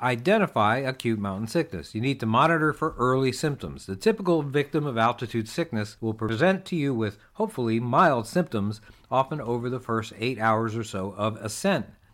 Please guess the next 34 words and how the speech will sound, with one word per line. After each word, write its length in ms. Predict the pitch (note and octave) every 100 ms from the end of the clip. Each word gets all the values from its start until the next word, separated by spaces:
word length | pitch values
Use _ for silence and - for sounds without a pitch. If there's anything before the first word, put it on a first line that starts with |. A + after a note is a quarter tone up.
| _ G#2
They'll 380 | G#2+ B2+ D3+
look 380 | C#3 B2+ C3 C3
and 140 | C3 C3+
act 320 | G#2 A2 B2
like 180 | A2+ -
somebody 320 | B2 A2 A#2
with 160 | G#2+
a 60 | A2+
hangover 640 | G#2 G3 A3 F3+ A2 F2 F2+
or 80 | A2
maybe 300 | B2 C#3 C#3
a 60 |
case 300 | - D#3 C#3+
of 60 | D3
the 120 | C#3
flu 260 | - F#3+ A#2+
without 500 | A2 A#2 D#3 D3 G2+
the 120 | G#2+
associated 580 | - A2 - G#2 F#2 F2+
fever. 380 | D3+ B2 C#2+ - - _
You 80 | B2+
can 100 | B2+
expect 320 | A2+ C#3 A2+
to 60 | A#2+
see 260 | - G2
fatigue, 760 | F2+ - F2+ - D3 D3+ D#3 D3 - _ -
dizziness, 600 | C3+ C#3 C#3+ C#3+ - - - -
headaches, 640 | - C3 C3+ C#3 C#3 - - _
nausea 400 | F#2+ G2 A#2 B2
and 100 | A#2+
vomiting, 640 | A2+ A2+ B2 B2 B2+ A#2 A2 -
lack 340 | F#2+ B2+ C3+
of 100 | B2+
appetite, 640 | B2+ C3 B2+ C3 C3 B2+